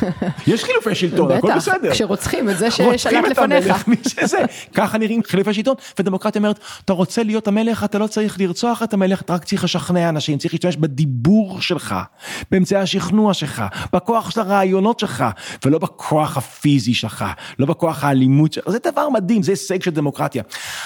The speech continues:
Speaker 2: אז, אה, למה דמוקרטיה מצליחה להגיע להישג הזה? סיבה אחת כבר הזכרנו, המיעוט מוכן לקבל את התבוסה שלו ואת ניצחון הרוב, כי דמוקרטיה אומרת לו, "פעם הבאה,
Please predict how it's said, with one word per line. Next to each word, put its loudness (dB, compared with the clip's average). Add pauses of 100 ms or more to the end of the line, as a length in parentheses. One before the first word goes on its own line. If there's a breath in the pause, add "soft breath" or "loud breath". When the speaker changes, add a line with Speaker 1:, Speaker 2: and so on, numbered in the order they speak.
(140 loud breath)
Speaker 2:
אז, 0
אה, 4 (280)
למה 0
דמוקרטיה -4
מצליחה -4 (360)
להגיע 2
להישג -6
הזה? -12 (680 loud breath)
סיבה 0
אחת -4
כבר -4
הזכרנו, -2 (460 loud breath)
המיעוט 0
מוכן -2
לקבל -4
את -6
התבוסה -2
שלו 0 (100)
ואת 0
ניצחון -4
הרוב, 0 (720 soft breath)
כי -4
דמוקרטיה -2
אומרת -2
לו, 0 (320 soft breath)
"פעם 0
הבאה, -2